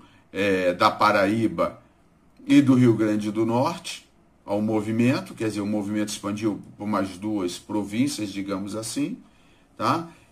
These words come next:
Então, e o, o governador tinha fugido para o Rio, eles assumiram, constituíram um governo republicano provisório, tá? Que tinha um, eram de cinco membros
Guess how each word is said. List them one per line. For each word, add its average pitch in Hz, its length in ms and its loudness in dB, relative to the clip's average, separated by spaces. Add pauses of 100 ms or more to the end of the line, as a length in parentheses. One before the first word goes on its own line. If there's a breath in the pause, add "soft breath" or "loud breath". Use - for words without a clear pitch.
Então, 147 600 4
e 139 180 8
o, 135 60 6
o 131 260 2
governador 123 540 4
tinha 123 160 0
fugido 120 380 -2
para 120 240 0
o 127 40 0
Rio, 170 360 0
eles 123 180 -2
assumiram, 139 500 0
constituíram 131 720 2 (280 loud breath)
um 131 140 6
governo 120 760 4 (180 loud breath)
republicano 120 1120 4
provisório, 135 1200 4 (540 soft breath)
tá? 139 320 0 (120)
Que 151 180 0
tinha 160 320 2
um, 147 500 0
eram 127 320 4
de 110 160 -6
cinco - 360 -2
membros 135 520 0